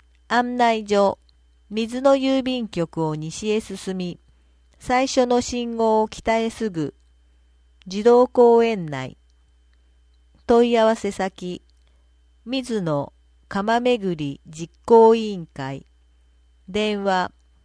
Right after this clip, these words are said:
八二の四一五二。当日は電話、四八の一二六五。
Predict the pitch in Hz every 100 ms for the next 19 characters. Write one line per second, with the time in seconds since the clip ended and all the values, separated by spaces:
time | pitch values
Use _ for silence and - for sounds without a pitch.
0 | _ 202 208 254 254 262 233 165 151 143
1 | - _ _ 220 233 240 247 240 180 156
2 | 165 160 160 156 139 - _ _ _ _
3 | _ _ _ _ _ _ 233 233 226 220
4 | - 208 196 185 196 - - 175 196 190
5 | 180 180 175 - _ _ _ _ _ 226
6 | 233 240 254 247 - 175 151 139 - _
7 | _ 180 240 247 247 240 175 151 - 165
8 | 165 151 135